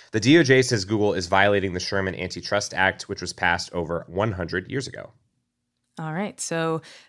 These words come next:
Speaker 2: Google's obviously not happy about this. Let's talk about what they're saying in response.
Speaker 1: Well, so they compared the contracts that they have to other companies promoting products.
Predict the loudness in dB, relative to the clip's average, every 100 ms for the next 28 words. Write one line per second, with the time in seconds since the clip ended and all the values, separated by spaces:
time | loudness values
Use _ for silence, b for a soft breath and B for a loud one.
0 | -6 -2 -2 -2 -2 -2 -2 -2 -2 -2
1 | -2 -2 -2 -2 -2 -4 -4 -4 -6 -8
2 | -6 -4 -4 -2 -2 -4 -4 -6 -6 -8
3 | -6 -8 -10 -12 -12 -12 -14 _ _ _
4 | _ 4 4 4 2 4 6 4 2 0
5 | 0 0 4 4 4 2 2 2 0 0
6 | -2 -2 -2 2 2 0 -2 0 0 -2
7 | -4 -4 -4 -6 -6 -4 -2 -4 -8 0
8 | 2 2 -4 -10